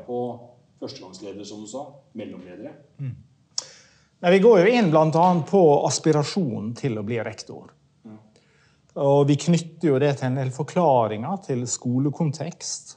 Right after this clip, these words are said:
Speaker 2: arbeidspress, støttefunksjoner, en del av de, eh, faktorene som fafo-rapporten, eh, trekker opp på en, eh, ganske slagferdig måte. Og så får vi på en måte se i et større utvalg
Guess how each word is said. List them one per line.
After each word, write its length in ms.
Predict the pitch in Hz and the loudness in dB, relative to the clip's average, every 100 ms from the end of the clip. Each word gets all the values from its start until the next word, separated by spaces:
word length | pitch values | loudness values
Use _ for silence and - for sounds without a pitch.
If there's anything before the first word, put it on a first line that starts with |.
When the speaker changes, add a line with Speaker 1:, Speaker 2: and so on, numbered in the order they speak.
| - 131 | -10 -2
Speaker 2:
arbeidspress, 960 | 127 139 135 139 135 - 127 151 - - - _ _ _ _ _ _ _ - | 0 0 0 -2 -4 -10 -8 -8 -8 -10 -12 _ _ _ _ _ _ _ -12
støttefunksjoner, 1400 | - - 135 139 170 151 160 151 190 156 120 143 233 226 | -10 -2 -2 -2 -8 -2 -4 -2 -4 -2 -4 0 0 0
en 160 | 147 156 | 2 4
del 240 | 147 127 | 4 2
av 80 | 123 | 0
de, 140 | 165 139 117 117 113 | -2 -2 -2 -2 -2
eh, 320 | 113 113 110 117 _ _ _ - - - | -4 -4 -6 -10 _ _ _ -10 -10 0
faktorene 600 | 180 - 107 123 214 247 | 0 0 -4 -2 0 0
som 160 | 208 | 0
fafo-rapporten, 1000 | 180 190 147 123 113 - 113 - 220 254 247 - _ - | 2 2 2 0 -2 -4 -10 -4 -2 -2 -4 -18 _ -10
eh, 280 | 131 123 123 | -6 -4 -4
trekker 420 | - 147 131 - | -4 -6 -6 -6
opp 180 | 170 220 - - | -6 -6 -14 -6
på 100 | 143 | -4
en, 220 | 131 127 | -4 -6
eh, 240 | 123 123 131 | -8 -8 -8
ganske 300 | 143 - 120 | -8 -8 -6
slagferdig 560 | 127 143 135 - 120 | -4 -4 -2 -2 -2
måte. 460 | 113 139 - 190 233 - _ _ _ _ _ _ | -6 -8 -6 -8 -8 -16 _ _ _ _ _ _
Og 80 | 139 | -6
så 100 | 180 | 2
får 120 | 170 | 4
vi 120 | 160 127 | 4 0
på 80 | |
en 60 | 151 | -2
måte 800 | 160 160 156 131 127 131 131 139 | -2 0 2 2 2 -2 -6 -8
se 240 | - 196 147 123 | -2 4 4 4
i 80 | 127 | 0
et 140 | 123 - | -2 -4
større 400 | - 156 110 127 | 0 0 0 -4
utvalg 800 | 127 143 143 131 107 101 101 | -4 -4 -6 -4 -4 -4 -12